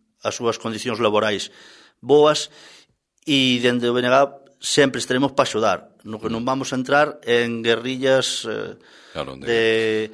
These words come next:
Speaker 2: aquí o problema ven sobre todo determinado porque, eh, esta, estas traballadoras teñen un contrato que di que elas traballan de mañán, e, e o problema está polas tardes, que non se presta o servizo, ¿no?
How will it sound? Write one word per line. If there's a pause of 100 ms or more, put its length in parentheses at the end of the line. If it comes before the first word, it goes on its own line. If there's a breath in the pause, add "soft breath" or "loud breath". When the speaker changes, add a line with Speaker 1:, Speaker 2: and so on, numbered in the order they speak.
Speaker 2:
aquí
o
problema
ven
sobre
todo
determinado
porque,
eh,
esta,
estas
traballadoras
teñen
un
contrato
que
di
que
elas
traballan
de
mañán,
e,
e
o
problema
está
polas
tardes,
que
non
se
presta
o
servizo,
¿no?